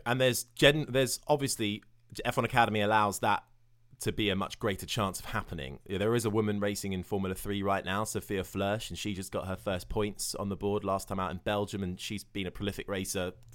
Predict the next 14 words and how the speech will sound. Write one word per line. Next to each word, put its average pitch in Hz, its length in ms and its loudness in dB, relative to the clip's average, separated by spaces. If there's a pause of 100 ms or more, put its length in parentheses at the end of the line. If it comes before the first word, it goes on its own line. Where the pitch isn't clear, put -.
(100)
throughout 101 220 0
the 90 80 -8
years 107 320 -2
in 95 80 -6
single-seaters, 95 640 -6
so 104 100 0
I'm 101 140 0
very 110 220 4
hopeful 98 360 -4
that - 140 -6
something 90 260 -6
similar 92 320 -2
will 90 100 -2
happen, 90 380 -2